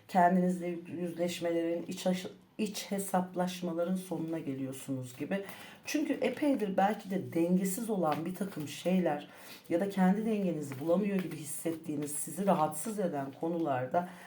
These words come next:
artık sanki sona yaklaşmışsınız gibi. Bu, e, dakikadan sonra zaten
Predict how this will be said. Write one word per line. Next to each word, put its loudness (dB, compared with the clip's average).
artık 0
sanki 2
sona 0
yaklaşmışsınız -2
gibi. -8
Bu, -8
e, 4
dakikadan -2
sonra -4
zaten -2